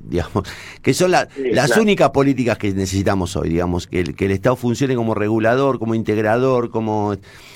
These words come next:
Speaker 1: Digo, es mentira que no se pueda hacer nada del municipio, es mentira que, viste, como, pues, si no, la cómoda es, "No, yo no puedo hacer nada", viste, la, la seguridad y la, y, y, y la pobreza son una, la pobreza es una cuestión nacional, la, la seguridad es una cuestión provincial. Digo, hay responsabilidades en los gobiernos, este, locales,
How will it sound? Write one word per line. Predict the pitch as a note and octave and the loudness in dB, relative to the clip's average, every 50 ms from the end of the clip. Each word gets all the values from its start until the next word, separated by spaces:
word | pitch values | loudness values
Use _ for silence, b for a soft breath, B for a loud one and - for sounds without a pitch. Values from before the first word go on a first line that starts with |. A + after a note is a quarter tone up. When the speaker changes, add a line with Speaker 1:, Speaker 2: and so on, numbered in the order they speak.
| B B B | B B B
Speaker 1:
Digo, | - D#3 F#3 | 0 0 2
es | G3 | 2
mentira | G3 G3+ F#3+ F3 F3+ F#3+ F#3+ F3 D#3 | 2 2 0 0 0 0 2 2 2
que | C3 B2 | 2 2
no | A#2 A2+ | -2 -2
se | - G#2+ | -4 -2
pueda | G2 G2+ | -4 -2
hacer | G2 G#2 G2 | -2 -2 -2
nada | G2+ G2 F#2+ | 0 0 0
del | F#2+ F#2+ F#2 | 0 0 2
municipio, | F#2 F#2 F2+ D#2+ - - D#2+ B2+ C#3 | 2 0 0 0 -4 -4 -2 0 0
es | D3+ | 0
mentira | D3 C#3 B2+ A2+ A2+ G2+ - C#3 C#3+ B2+ G#2+ F#2 E2 | 0 -2 -2 -2 -4 -2 0 0 0 2 0 -2 -2
que, | D#2+ D#2+ C2+ B1+ B1 | -4 -6 -6 -6 -6
viste, | A1+ C2+ D2 G2+ - A#2+ | -6 -6 -6 -2 -2 -2
como, | G2 G2 G2+ F#2+ | -2 -2 -4 -4
pues, | - G2+ - | -6 -6 -2
si | D3 | 0
no, | F#3 A3+ A3 B B B B B B B B | 0 0 0 B B B B B B B B
la | - C3+ C#3 C#3 | -2 -2 -2 0
cómoda | C#3+ G3 A#3+ A#3+ G#3+ G3 F#3+ F#3+ | 2 2 4 4 6 6 6 6
es, | F#3 | 6
"No, | G3 A3 A3 G#3 G3+ | 4 2 2 2 2
yo | G3 A3 | 2 0
no | A3 G#3 | 0 2
puedo | D3+ D#3 | 0 0
hacer | C#3+ - - C3+ | 0 0 -2 0
nada", | E3 E3+ D3+ B2+ A2 G2+ G#2+ | 0 2 2 2 2 2 2
viste, | A#2+ C3 - | 0 0 0
la, | A#2+ A#2+ A#2+ G#2+ | 2 2 2 2
la | A#2+ A#2+ | 0 -2
seguridad | A#2 - C#3+ C3+ C#3+ D3 D#3 F3+ A#3 A#3+ A3+ G3 | -2 0 0 0 2 2 2 2 4 4 2 2
y | E3 C#3+ | 2 2
la, | C3 B2+ B2 A#2 A2+ | 2 2 2 2 2
y, | B2 B2 | 0 -2
y, | A#2+ A2 | -2 0
y | D2+ F#2+ A#2 G2 F#2+ A2+ A2 F#2+ | 0 0 0 0 -2 -2 -2 0
la | A#2 A#2+ A2+ | 0 -2 -2
pobreza | - C#3 D#3 G#3+ A#3+ - E3+ | 0 -2 0 0 0 -2 -2
son | C#3 - C#3 B2+ | -4 -2 -2 -2
una, | A#2+ A2+ G#2 F#2+ F2+ G2 | -2 -4 -4 -4 -4 -2
la | A2+ B2 A2 | -2 -2 0
pobreza | G#2+ F3 G#3 C#4 A3+ G3 | 0 0 0 0 0 0
es | E3+ | 0
una | D#3 C3+ B2 | -2 -2 -2
cuestión | A#2 A2+ - A#2+ | -2 -2 -2 -2
nacional, | A#2 A2 A2 - D3+ F#3 A#3+ A3+ G3+ F3+ D#3+ | -2 -2 -2 -2 -2 0 2 2 2 2 2
la, | C#3 B2+ A#2+ - | 2 0 -2 -2
la | B2 B2+ B2 | -2 -2 0
seguridad | - D3 D#3+ G#3+ - | 0 0 0 0 0
es | F3 | 0
una | F3+ D3 | 0 -2
cuestión | C3 B2 B2 B2+ B2+ | -2 -2 -2 -2 -2
provincial. | G2+ G2+ G2+ G#2 A2 - - F#3+ F3+ D#3 A#2+ B B B B B B B B B | 0 0 -2 -2 -2 0 2 2 2 2 0 B B B B B B B B B
Digo, | - - - A4+ - | -6 -4 -2 0 4
hay | - A#3+ G#3+ D3 | 4 4 4 4
responsabilidades | A2 A#2 - - G#2+ G#2+ G2 - G2+ G#2+ G#2+ A#2 A#2 A2 G2+ G#2+ | 0 -4 -4 -2 -4 -2 0 0 0 0 2 2 0 0 0 0
en | G#2 | -2
los | G2+ F#2+ | 0 0
gobiernos, | F#2+ F#2+ G#2 A2+ G#2+ G#2+ G2+ G2 F2+ - E2 | 0 0 0 0 0 -2 -2 -2 -4 -4 -6
este, | E2+ - - E2 D#2 E2 E2 | -6 -4 -4 -2 -2 0 0
locales, | F2 F#2 F#2+ F#2+ F#2+ B2 C3 C#3+ C#3+ D3+ D3+ D3 D3+ C#3+ C#3+ | 0 0 -2 0 2 2 4 4 4 2 2 0 -2 -2 -4